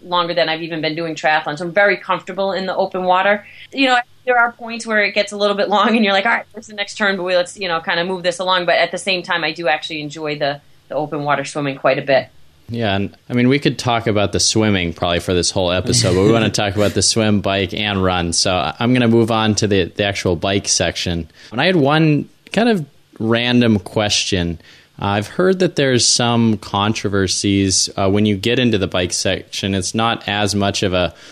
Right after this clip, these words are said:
Speaker 2: a washer machine, like you said, probably because people have distanced each other from them. But there is still that, that drafting kind of effect that you can have riding behind people.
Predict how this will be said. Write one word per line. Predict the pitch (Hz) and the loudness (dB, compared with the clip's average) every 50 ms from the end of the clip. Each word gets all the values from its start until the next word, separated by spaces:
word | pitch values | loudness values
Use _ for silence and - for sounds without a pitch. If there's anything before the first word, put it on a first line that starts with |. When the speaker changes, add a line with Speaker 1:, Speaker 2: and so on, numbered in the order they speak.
| - - _ _ _ | -20 -20 _ _ _
Speaker 2:
a | - 92 87 87 | -4 -2 0 0
washer | 85 90 98 101 107 104 - - 107 | 2 2 0 0 0 -2 -2 -2 0
machine, | 98 90 87 - - 95 92 90 | 0 0 -2 -2 -2 -2 0 0
like | 87 87 85 - - | 0 -2 -2 -2 -2
you | 90 82 | -2 0
said, | - - - 95 87 87 87 80 - | 0 0 0 0 2 0 0 -2 -2
probably | - 98 90 92 92 90 | -2 -2 0 2 0 2
because | 71 92 85 - 95 87 - | 2 0 0 0 -2 -2 -2
people | - - 101 92 95 92 90 | -2 -2 -4 -2 0 -2 -2
have | 85 90 85 87 85 82 - - - - _ _ | -2 -2 -2 -2 -2 -4 -6 -12 -20 -20 _ _
distanced | - 117 - - - 104 95 - - 95 | 0 0 0 0 0 0 0 0 -2 -2
each | 90 - - | -2 -2 -2
other | 101 92 92 92 87 | 0 0 0 0 -2
from | - - - 113 117 110 | -2 -2 0 2 2 2
them. | 95 87 87 82 | 2 2 0 0
But | 98 95 92 - | -2 -2 -2 0
there | 107 110 120 | 0 2 2
is | 139 143 - | 2 2 2
still | - - - 127 117 110 | 0 0 0 0 2 2
that, | 101 104 101 98 95 - - - - - - - _ _ _ | 2 2 2 0 0 -2 -4 -10 -18 -20 -20 -20 _ _ _
that | 107 95 90 82 - | -2 -2 -2 -4 -4
drafting | 92 95 104 104 107 110 117 - - - 107 98 98 98 98 95 98 92 | -2 0 0 0 0 -4 -6 -6 -4 -2 -2 0 0 2 2 2 0 -2
kind | - - - 104 101 98 | -4 -4 -2 0 0 0
of | 90 85 | 0 0
effect | 69 - - - - 110 110 117 - - | -2 -4 -6 -6 -4 -2 -2 -2 -4 -2
that | - 104 | -2 0
you | 76 92 95 | 0 0 -2
can | - 98 90 | -2 -4 -6
have | 87 87 95 92 95 98 98 92 90 | -4 -4 -4 -2 -2 -2 -2 -2 0
riding | 90 90 95 95 98 95 87 | 0 0 0 0 -2 -2 -2
behind | 80 78 - 95 92 98 104 107 | -4 -4 -4 -2 -2 -2 -2 -2
people. | - - 131 127 - 143 147 151 147 | -2 -4 -4 -2 0 0 0 0 -2